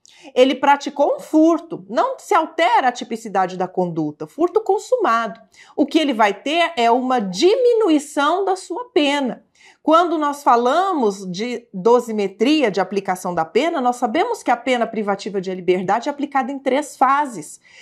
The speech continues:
e que na terceira e última fase incidem,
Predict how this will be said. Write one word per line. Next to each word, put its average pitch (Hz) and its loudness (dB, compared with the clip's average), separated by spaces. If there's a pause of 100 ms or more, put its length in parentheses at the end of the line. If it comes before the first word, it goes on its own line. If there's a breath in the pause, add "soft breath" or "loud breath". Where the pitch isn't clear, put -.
(120)
e 359 8
que 359 2
na 349 2
terceira 269 0
e 247 2
última 208 -2
fase 330 0
incidem, 320 -2